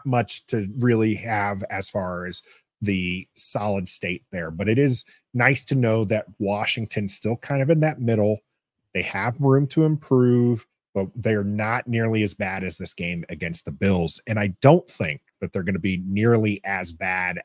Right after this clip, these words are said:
as the line has them on right now. Grant Paulson here telling us the Commanders are eight point five underdogs against the Eagles on Sunday. I personally would take them to cover if you're a betting person. Of course, bet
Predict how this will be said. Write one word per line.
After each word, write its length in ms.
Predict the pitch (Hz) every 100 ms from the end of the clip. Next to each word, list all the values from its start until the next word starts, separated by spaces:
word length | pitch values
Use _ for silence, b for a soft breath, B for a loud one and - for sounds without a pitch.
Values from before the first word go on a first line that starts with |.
| -
as 380 | 92 92 92
the 120 | - 90
line 480 | 90 95 107 110 104
has 380 | 98 92 90
them 260 | 82 90 87 -
on 400 | 92 90 87 90 b b
right 180 | 92 87
now. 180 | 98 87
Grant 320 | 82 110 113
Paulson 400 | - 104 104 107
here 260 | 92 101 90
telling 340 | - 110 95
us 120 | 92 -
the 120 | 98
Commanders 540 | - 107 110 104 98
are 160 | 92 90
eight 200 | 131 131 _
point 340 | - 120 -
five 440 | - 110 107 95 - -
underdogs 880 | 139 180 165 120 98 78 - - - _ _ _ _ -
against 280 | 95 98
the 120 | 104 92
Eagles 380 | 95 90 87
on 240 | - 92 85
Sunday. 500 | 87 82 80 78 73 _ _ -
I 160 | 120
personally 520 | 127 123 101 87 76 - -
would 160 | 90
take 220 | - 90
them 120 | - 82
to 80 |
cover 380 | 85 92 87 82
if 180 | 95 85
you're 160 | 92 82
a 40 |
betting 280 | 76 82 82
person. 360 | 82 80 - 82
Of 80 |
course, 180 | - 87
bet 380 | - 92 107 -